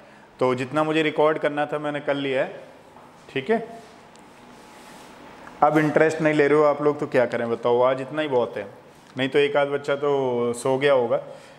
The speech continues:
तो कोई नहीं, आप सो आराम करो तब तक, तब तक नेक्स्ट कल मॉर्निंग में नहीं होगी फिर क्लास ना,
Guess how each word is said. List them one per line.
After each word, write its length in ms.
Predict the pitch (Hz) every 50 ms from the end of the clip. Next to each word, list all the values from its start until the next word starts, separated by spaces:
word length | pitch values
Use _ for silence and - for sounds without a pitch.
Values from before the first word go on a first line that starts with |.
| - - - - -
तो 200 | 127 123 127 123
कोई 220 | 127 151 147 151
नहीं, 200 | 147 151 175 214 208 - -
आप 200 | 123 123 120 -
सो 280 | - - 143 143 151 147
आराम 400 | 143 135 131 139 139 143 143 135
करो 200 | 135 127 123 127 123
तब 180 | 135 127 - -
तक, 180 | 175 196 190 - - - - - - - - - - -
तब 140 | 127 - -
तक 80 | 139 139
नेक्स्ट 360 | 139 135 135 135 127 - - - - - - - - - - - - - - - -
कल 180 | 139 151 156 147
मॉर्निंग 420 | 147 147 143 147 147 147 151 156
में 60 | 156 156
नहीं 180 | 151 147 147 143
होगी 260 | 131 123 123 123 123
फिर 180 | - 127 120
क्लास 440 | - - 127 120 117 120 120 120 - 151
ना, 120 | 180 214